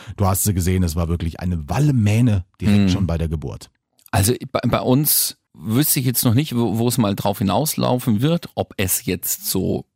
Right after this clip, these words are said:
Speaker 2: aschblond wird, also so Straßenköterblond wie bei
Speaker 1: Mhm.
Speaker 2: mir. Und, äh, ja, meine Freundin ist jetzt auch nicht so richtig knalleblond. Also die hat's auch eher so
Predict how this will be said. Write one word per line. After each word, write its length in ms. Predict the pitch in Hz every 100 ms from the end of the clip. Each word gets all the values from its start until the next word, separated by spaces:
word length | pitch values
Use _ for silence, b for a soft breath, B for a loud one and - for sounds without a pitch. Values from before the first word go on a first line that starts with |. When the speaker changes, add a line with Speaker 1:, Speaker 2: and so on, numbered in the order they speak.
| _ _ -
Speaker 2:
aschblond 720 | 110 131 - 120 120 123 -
wird, 220 | 117 127 -
also 280 | 95 98
so 100 | 101
Straßenköterblond 1080 | - - 92 120 113 - 110 101 107 107 95
wie 100 | 98
bei 140 | 95 82
Speaker 1:
Mhm. 60 |
Speaker 2:
mir. 220 | 107 120 -
Und, 320 | 95 87 -
äh, 140 | 57 - B B
ja, 100 | -
meine 220 | 95 82 92
Freundin 320 | - 92 87
ist 120 | - -
jetzt 140 | 104
auch 100 | 104
nicht 120 | 104
so 60 | 104
richtig 400 | 120 135 - -
knalleblond. 760 | - 90 104 92 92 90 90
Also 200 | - 95
die 120 | 95 92
hat's 160 | 98
auch 180 | 98 113
eher 140 | 95
so 180 | 90 98